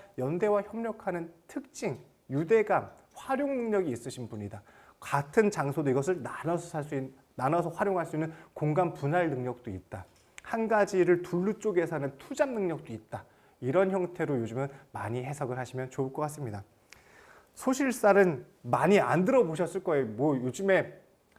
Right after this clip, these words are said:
젊은 분들은 이 소실이라는 표현이 굉장히 어색하고 낯설 텐데 뭐 오십 대 넘어가신 분들은 좀 익숙하죠. 어디 들어본 얘기 같죠. 그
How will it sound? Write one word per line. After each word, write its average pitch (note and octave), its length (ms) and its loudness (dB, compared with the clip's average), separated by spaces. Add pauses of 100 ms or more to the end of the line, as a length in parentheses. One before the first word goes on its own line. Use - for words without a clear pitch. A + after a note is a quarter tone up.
(220)
젊은 G3 380 4
분들은 E3+ 380 2
이 B2 100 0
소실이라는 F#3+ 800 2
표현이 F3+ 260 0
굉장히 C#3 360 0
어색하고 C3+ 500 -4
낯설 A#2 340 -4
텐데 B2 420 -4 (220)
뭐 D#3+ 240 8
오십 C4 300 4
대 A3 80 8
넘어가신 F3 560 6
분들은 E3 400 2
좀 E3 160 2
익숙하죠. F3 720 2
어디 C#3 240 2
들어본 G3 400 8
얘기 C#3+ 180 2
같죠. A2+ 520 -2 (1400)
그 G#3+ 160 8